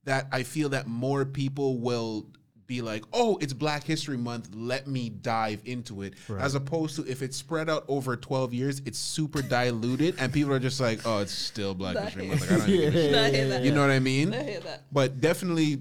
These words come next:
Speaker 1: I would say
Speaker 2: But I just, my, <clears throat> sorry to cut you off.
Speaker 1: Yeah,
Speaker 2: My
Speaker 1: you
Speaker 2: thought come from the fact that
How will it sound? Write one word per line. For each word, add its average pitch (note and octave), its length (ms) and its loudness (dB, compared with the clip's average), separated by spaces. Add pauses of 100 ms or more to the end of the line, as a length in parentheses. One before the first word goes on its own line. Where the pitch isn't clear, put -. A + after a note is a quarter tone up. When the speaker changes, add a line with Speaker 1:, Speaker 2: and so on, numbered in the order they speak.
Speaker 1:
I C#3 100 4
would C#3 160 2
say C#3 300 0
Speaker 2:
But G3 80 0
I A3+ 60 2
just, B3 200 -2
my, A#3+ 220 2 (360)
<clears throat> C3 380 -10
sorry D#3 220 0
to C3+ 60 -2
cut C3+ 240 -4
you A#2 100 -4
off. G#2 160 -6
Speaker 1:
Yeah, C#4 80 0
Speaker 2:
My F#3+ 140 2
Speaker 1:
you G3 60 -4
Speaker 2:
thought F3+ 280 -2
come D#3 240 -2
from C#3 300 -2
the B2 80 0
fact B2 320 -6
that A2 220 -6